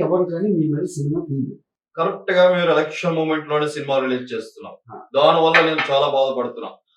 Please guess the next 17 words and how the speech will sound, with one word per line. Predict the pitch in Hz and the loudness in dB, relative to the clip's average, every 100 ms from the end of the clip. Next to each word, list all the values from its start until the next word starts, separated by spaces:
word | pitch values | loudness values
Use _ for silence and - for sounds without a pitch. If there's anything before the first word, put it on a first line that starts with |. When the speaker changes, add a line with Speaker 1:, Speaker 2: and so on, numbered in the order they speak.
| _ | _
Speaker 2:
మరి | 147 165 165 | 2 4 4
తర్వాత | 175 185 185 170 | 4 6 4 2
చూస్తే | 170 - 156 135 - - - 143 | -6 2 2 2 -2 -14 -6 2
నా | 160 170 165 | 4 4 2
కొడుకుని | 160 165 165 143 - 139 | 0 0 -2 -2 -2 0
చాలా | 139 160 170 160 | 4 6 6 2
కామెడీగా | 147 143 151 147 135 | 2 2 2 2 2
చూపిస్తున్నారు. | 127 123 - 127 113 - - - | 0 -6 -10 -8 -8 -10 -18 -8
ఇది | 160 180 | 2 4
Speaker 1:
ఆ. | |
Speaker 2:
ఎంతవరకు | 185 202 190 190 185 | 4 6 8 8 6
కరెక్ట్ | 180 180 | 2 4
అని | 175 160 | 2 2
అడుగుతున్నాను | 156 151 139 131 | 2 0 0 0
ఈ | 117 | 0
రోజు. | 113 - - | 0 -2 -8
Speaker 1:
So | - | 0